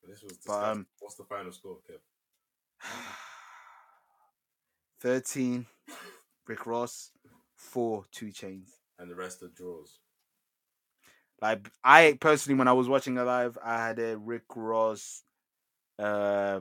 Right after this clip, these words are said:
Speaker 2: fourteen and Two Chainz six.
Speaker 1: Okay.
Speaker 2: So,
Speaker 1: Mm.
Speaker 2: um,
Speaker 1: But still,
Speaker 2: but
Speaker 1: that's
Speaker 2: yeah.
Speaker 1: a bad score, man.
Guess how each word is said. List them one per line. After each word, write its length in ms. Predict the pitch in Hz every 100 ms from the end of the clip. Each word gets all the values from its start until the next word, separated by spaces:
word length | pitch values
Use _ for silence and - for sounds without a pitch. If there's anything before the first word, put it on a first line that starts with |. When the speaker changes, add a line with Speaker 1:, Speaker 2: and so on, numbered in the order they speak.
| -
Speaker 2:
fourteen 720 | - 117 110 127 117 113 107 -
and 180 | 104 98
Two 120 | 107
Chainz 300 | 98 101 95
six. 380 | 92 87 _ _ _ _ _ _ 107
Speaker 1:
Okay. 160 | 95
Speaker 2:
So, 300 | 101 92 92 _ _ _ _ _ _ _ _ _ _ _ _ _ _ _ _ _ _ _ 87
Speaker 1:
Mm. 60 | 104 101 101
Speaker 2:
um, 120 | 92 - _ _
Speaker 1:
But 80 | -
still, 220 | - -
Speaker 2:
but 60 | 104
Speaker 1:
that's 80 | 104
Speaker 2:
yeah. 160 | 98 92
Speaker 1:
a 40 | 87
bad 140 | 87
score, 280 | - 92 85
man. 200 | 76